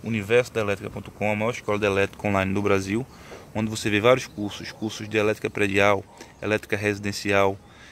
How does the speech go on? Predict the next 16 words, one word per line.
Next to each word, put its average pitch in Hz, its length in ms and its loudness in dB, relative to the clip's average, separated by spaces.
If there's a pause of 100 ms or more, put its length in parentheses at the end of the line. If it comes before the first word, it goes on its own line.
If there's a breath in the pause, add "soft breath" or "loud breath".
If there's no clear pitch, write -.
(140 loud breath)
é, 95 280 0
projetos 110 680 2
elétricos, 101 720 0
onde 98 100 -8
a 98 40 -8
gente 98 140 -8
ensina 98 120 -10
a 95 60 -8
dimensionar 101 440 -6
tudo 104 360 -8
direitinho, 101 520 -6
de 98 80 -4
acordo 101 280 -8
com 98 100 -4
a - 20 0
norma. 104 380 0